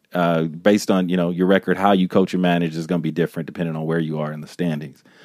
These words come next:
Um, sneaky play of the week. I mentioned earlier, Todd Gurley, breaking news, out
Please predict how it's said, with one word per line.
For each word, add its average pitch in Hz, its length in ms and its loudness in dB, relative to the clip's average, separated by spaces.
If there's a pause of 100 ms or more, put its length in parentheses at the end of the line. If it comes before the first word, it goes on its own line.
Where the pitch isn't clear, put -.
(260)
Um, 110 280 6
sneaky 233 360 2
play 127 200 6
of 92 60 4
the 90 60 4
week. 85 240 0
I 123 80 -2
mentioned 156 320 2
earlier, 101 360 4
Todd 151 360 2
Gurley, 107 340 2
breaking 123 360 2
news, 71 380 -8 (560)
out 156 340 4